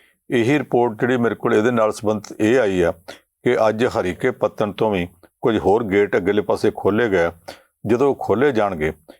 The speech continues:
ਇੱਧਰਲੇ ਪਾਸਿਓਂ ਪਤਾ ਨਹੀਂ ਪਾਣੀ ਦੋ ਫੁੱਟ, ਤਿੰਨ ਫੁੱਟ ਘਟਦਾ ਕਿ ਨਹੀਂ ਘਟਦਾ, ਕਿੰਨਾ ਕੁ ਘਟਦਾ, ਪਰ ਅਗਲੇ ਪਾਸੇ ਜਿਹੜੇ ਪਿੰਡ ਨੇ, ਉਹਨਾਂ 'ਚ ਖਤਰਾ ਹੋਰ ਵੱਧ ਸਕਦਾ। ਇਹਦੇ ਸੰਬੰਧ 'ਚ ਜਿਹੜੀਆਂ, ਜਿਹੜੀਆਂ ਰਿਪੋਰਟਾਂ ਮੇਰੇ ਕੋਲ ਨੇ, ਉਹ ਮੈਂ ਇੱਕ ਇੱਕ ਕਰਕੇ ਤੁਹਾਡੇ ਸਾਹਮਣੇ ਰੱਖਣੀਆਂ ਚਾਹੁੰਦਾ।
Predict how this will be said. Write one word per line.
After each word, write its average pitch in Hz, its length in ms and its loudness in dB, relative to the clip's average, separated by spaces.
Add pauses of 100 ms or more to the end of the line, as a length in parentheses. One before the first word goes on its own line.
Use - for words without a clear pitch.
(140)
ਇੱਧਰਲੇ 151 360 0
ਪਾਸਿਓਂ 131 360 -2
ਪਤਾ 117 260 -2
ਨਹੀਂ 147 120 -4
ਪਾਣੀ 110 240 -2
ਦੋ 107 220 0
ਫੁੱਟ, 107 220 -4
ਤਿੰਨ 107 260 -2
ਫੁੱਟ 107 220 -4
ਘਟਦਾ 104 420 -2
ਕਿ 107 160 -4
ਨਹੀਂ 92 200 -2 (120)
ਘਟਦਾ, 87 220 -4 (600)
ਕਿੰਨਾ 95 260 -2
ਕੁ 104 120 -4
ਘਟਦਾ, 95 440 -2 (420)
ਪਰ - 180 0 (140)
ਅਗਲੇ 131 260 2
ਪਾਸੇ 123 340 -2
ਜਿਹੜੇ 123 180 0
ਪਿੰਡ 98 240 -2
ਨੇ, 87 180 -2 (420)
ਉਹਨਾਂ 117 240 2
'ਚ 107 200 -6
ਖਤਰਾ 101 320 0
ਹੋਰ 85 260 -2
ਵੱਧ 104 220 0
ਸਕਦਾ। 85 400 -2 (460)
ਇਹਦੇ 131 220 2
ਸੰਬੰਧ 123 340 -4
'ਚ 98 200 0 (420)
ਜਿਹੜੀਆਂ, 135 280 0
ਜਿਹੜੀਆਂ 123 300 0
ਰਿਪੋਰਟਾਂ 104 500 0
ਮੇਰੇ 107 200 0
ਕੋਲ 113 300 0
ਨੇ, 110 180 -2 (440)
ਉਹ 123 140 2
ਮੈਂ 123 180 0
ਇੱਕ - 280 -2
ਇੱਕ 113 120 -2
ਕਰਕੇ - 320 -2
ਤੁਹਾਡੇ 95 280 -2
ਸਾਹਮਣੇ 104 300 0
ਰੱਖਣੀਆਂ 98 420 0
ਚਾਹੁੰਦਾ। 95 360 -2